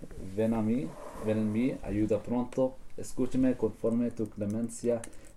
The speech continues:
Dios fiel en el socorro, escúchame, Señor, pues eres bueno, y en tu ternura vuelve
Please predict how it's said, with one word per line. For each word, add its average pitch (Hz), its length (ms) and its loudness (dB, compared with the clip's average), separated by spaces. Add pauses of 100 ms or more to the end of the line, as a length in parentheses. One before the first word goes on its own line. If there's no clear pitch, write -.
Dios 123 300 4
fiel 110 440 4 (480)
en 113 240 4
el 101 140 -2
socorro, 139 800 4 (420)
escúchame, 113 480 0
Señor, 110 280 0 (140)
pues 101 280 0
eres 104 320 0
bueno, 92 420 -2 (640)
y 107 260 2
en 95 140 -4 (180)
tu 147 340 4 (200)
ternura 104 560 2 (300)
vuelve 98 440 0